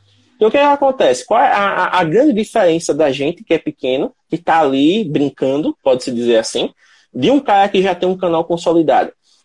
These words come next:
O cara que já tem um canal consolidado, quando ele faz um vídeo que performa mal, ele perde dinheiro.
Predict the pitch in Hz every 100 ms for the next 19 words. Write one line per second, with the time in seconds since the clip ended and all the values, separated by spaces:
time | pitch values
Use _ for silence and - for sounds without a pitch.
0 | _ - - 311 392 302 196 180 170 156
1 | 151 139 135 139 135 113 101 151 170 131
2 | 240 269 226 - 165 160 143 139 127 -
3 | - 123 - - 127 127 101 101 123 214
4 | 131 - 165 190 190 - 151 151 208 131
5 | 101